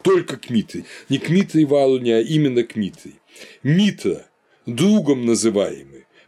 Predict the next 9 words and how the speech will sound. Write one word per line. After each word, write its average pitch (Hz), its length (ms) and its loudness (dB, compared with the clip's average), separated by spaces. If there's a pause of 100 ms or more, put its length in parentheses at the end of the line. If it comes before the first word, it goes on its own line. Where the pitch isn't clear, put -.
приводит 139 500 2
в - 140 -16
порядок 139 720 0
людей. 92 440 -4 (480)
Митра 185 460 2
удерживает 151 920 2
небо 135 380 0
и 131 80 -2
землю», 104 560 -4